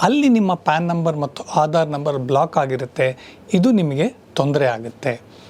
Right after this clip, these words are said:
ಇನ್ನು ಹಲವಾರು ಬಾರಿ ನಾವೇನು ಮಾಡ್ತೀವಪ್ಪ ಅಂತಂದ್ರೆ, ಜಿ ಎಸ್ ಟಿ ಆರ್ ಒನ್ನಲ್ಲಿ ಒಂದು ಸಂಖ್ಯೆ ನಮೂದಿಸ್ತೀವಿ ಮತ್ತು ತ್ರೀ ಬಿನಲ್ಲಿ ಒಂದು ಸಂಖ್ಯೆ ನಮೂದಿಸ್ತೀವಿ ಮತ್ತು ಇನ್‌ಪುಟ್ ಕೂಡ ತಪ್ಪಾಗಿ ಮಾಡ್ತೀವಿ. ಇದು ಜನರಲಿ ಎಲ್ಲರೂ ಮಾಡ್ತಾ ಇರ್ತಾರೆ. ಹಾಗಾಗಿ ಫೈಲ್ ಮಾಡೋದಕ್ಕಿಂತ ಮುಂಚೆ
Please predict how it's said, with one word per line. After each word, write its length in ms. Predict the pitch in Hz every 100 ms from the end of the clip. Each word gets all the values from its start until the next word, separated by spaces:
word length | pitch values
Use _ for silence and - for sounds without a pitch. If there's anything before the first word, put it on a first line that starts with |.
| - - - -
ಇನ್ನು 320 | 277 226 262 - - - -
ಹಲವಾರು 480 | 180 214 277 302
ಬಾರಿ 240 | 220 214 202
ನಾವೇನು 380 | 185 165 165 151
ಮಾಡ್ತೀವಪ್ಪ 480 | 139 - 139 -
ಅಂತಂದ್ರೆ, 680 | 131 127 233 196 147 - - - - - 147
ಜಿ 180 | 156
ಎಸ್ 160 | 185 175
ಟಿ 120 | -
ಆರ್ 160 | 185 180
ಒನ್ನಲ್ಲಿ 320 | 175 175 170
ಒಂದು 180 | 165 160
ಸಂಖ್ಯೆ 340 | 175 156 170
ನಮೂದಿಸ್ತೀವಿ 720 | 151 151 151 - - 170 320 - -
ಮತ್ತು 320 | 160 - 427 -
ತ್ರೀ 160 | 175 170
ಬಿನಲ್ಲಿ 440 | 151 139 135 262 - -
ಒಂದು 160 | 147
ಸಂಖ್ಯೆ 380 | - 147 131 143
ನಮೂದಿಸ್ತೀವಿ 600 | 131 127 127 - 165 302 - - - -
ಮತ್ತು 240 | 220 - 370
ಇನ್‌ಪುಟ್ 460 | 190 185 175 139
ಕೂಡ 160 | - 214
ತಪ್ಪಾಗಿ 440 | - - - 131 127
ಮಾಡ್ತೀವಿ. 380 | 120 - 135
ಇದು 200 | 214 294
ಜನರಲಿ 560 | 330 - 165 175 185 180
ಎಲ್ಲರೂ 280 | 135 143 147
ಮಾಡ್ತಾ 360 | 131 127 143
ಇರ್ತಾರೆ. 640 | 135 - 175 311 - - -
ಹಾಗಾಗಿ 800 | - - 277 277 160 127 165 262 - -
ಫೈಲ್ 440 | - - 254 349 302
ಮಾಡೋದಕ್ಕಿಂತ 560 | 185 160 143 135 139
ಮುಂಚೆ 400 | 139 131 - 208